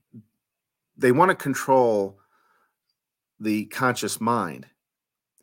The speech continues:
So what's interesting is the, let's see, who, who was it? I think it was, um,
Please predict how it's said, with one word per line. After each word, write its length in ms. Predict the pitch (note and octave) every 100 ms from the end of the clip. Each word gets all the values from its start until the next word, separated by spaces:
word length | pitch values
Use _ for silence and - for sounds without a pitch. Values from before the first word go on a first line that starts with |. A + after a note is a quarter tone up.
| _ _
So 560 | - - C3 A#2+ A2 - _
what's 260 | _ B2 B2
interesting 560 | E3+ F3 D#3 - A#2 G#2+
is 340 | G#2 G2 G2 - _
the, 380 | A2 A#2 A2 G#2+ - _ _ - _ G#2
let's 180 | G2
see, 100 | -
who, 280 | G2+ C3 C#3+ B2 _ - - _ _ _ -
who 80 | B2
was 260 | G#2+ G2 F2+
it? 100 | D2+
I 40 |
think 260 | E2 B2+ A2+
it 100 | -
was, 320 | G2 F2+ -
um, 420 | F2+ E2 D#2 D2